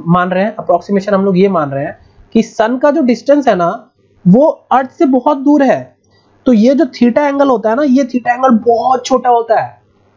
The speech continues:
ठीक है, मतलब ये degree में भी नहीं होता है, ये आप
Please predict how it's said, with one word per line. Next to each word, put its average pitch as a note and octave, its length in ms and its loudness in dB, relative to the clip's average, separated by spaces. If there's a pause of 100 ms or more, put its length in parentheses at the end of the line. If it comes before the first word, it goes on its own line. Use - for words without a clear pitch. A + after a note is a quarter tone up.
(100)
ठीक A#3+ 120 -2
है, C4+ 120 -2 (540)
मतलब A3+ 240 2
ये B3+ 80 2
degree A#3 300 2
में D4 140 0
भी D4 60 2
नहीं C#4 100 0
होता G#3+ 220 0
है, A#2 200 -12 (540)
ये F#3+ 140 2
आप A#3+ 260 0